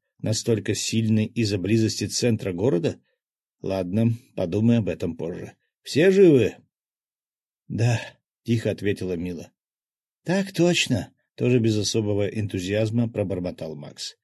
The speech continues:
Я быстро осмотрел доску и понял, что ей кранты. К многочисленным механическим повреждениям добавилась неработающая магическая электроника. «Сидите смирно», приказал я,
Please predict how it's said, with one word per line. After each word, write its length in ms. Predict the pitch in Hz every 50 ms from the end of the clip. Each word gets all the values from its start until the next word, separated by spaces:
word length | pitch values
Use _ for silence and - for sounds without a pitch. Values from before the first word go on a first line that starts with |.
| _ _ _ _ _ _ _ _ _ _ _ _
Я 240 | - - 127 139 139
быстро 440 | 127 135 151 139 139 - - 135 131
осмотрел 520 | 113 - - 123 117 120 117 135 135 123
доску 380 | 113 131 135 135 127 - - 127
и 80 | 123
понял, 400 | 117 - - 135 135 123 131 123
что 220 | 113 - - - 107
ей 240 | 104 107 110 107 101
кранты. 540 | - 98 104 92 90 87 - 87 76 - _ _ _ _ _ _ _ _ _ _ _ _ _ _ _ _ _ _
К 60 | -
многочисленным 800 | 110 120 123 120 127 131 - - 143 131 - - 135 139 135 131
механическим 760 | 127 120 113 127 123 127 127 117 - - - - 131 117 107
повреждениям 920 | 120 120 110 107 117 113 101 92 101 147 175 160 110 90 82 82 - - _ _ _ _ _ _
добавилась 680 | - 110 117 117 143 143 139 143 143 147 139 120 - 123
неработающая 760 | 131 127 131 120 123 127 123 131 127 117 113 - 131 127 117
магическая 640 | 120 120 110 107 110 104 - - - - 113 110
электроника. 720 | 101 101 98 - - 98 95 85 78 - - - - - _ _ _ _ _ _ _ _ _ _ _ _ _ _ _ _ _ _ _ _ _ _
«Сидите 540 | - - - 113 113 113 143 139 - 143 120
смирно», 520 | - - - 127 156 160 131 120 110 95
приказал 460 | 87 101 95 104 98 95 98 95 92
я, 280 | 95 95 92 90 90